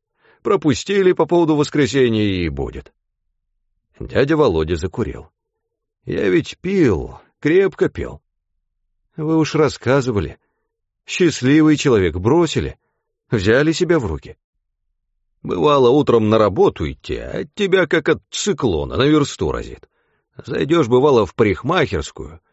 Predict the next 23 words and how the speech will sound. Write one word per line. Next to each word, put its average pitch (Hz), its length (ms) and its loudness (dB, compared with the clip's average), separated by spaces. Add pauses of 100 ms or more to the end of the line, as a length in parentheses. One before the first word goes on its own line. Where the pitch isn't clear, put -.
(100)
не 220 180 0
бриться, 151 460 0
ничего, 123 380 0
откроешь 139 720 2
рот, 123 380 2
он 156 200 -4
побрызгает, 101 760 -2
тогда 92 340 0
уж 120 220 0
идёшь. - 360 -12 (640)
Мучился. 147 720 -4 (1080)
Хочешь 147 440 -2
на 110 140 2
счётах - 720 -2
три 180 240 0
положить, 71 420 0
кладёшь 113 500 0
пять». - 340 -10 (1000)
«Гляди-ка». 123 760 0 (880)
«В - 140 -8
голове 175 500 2
дымовая 151 560 4
завеса», 127 680 0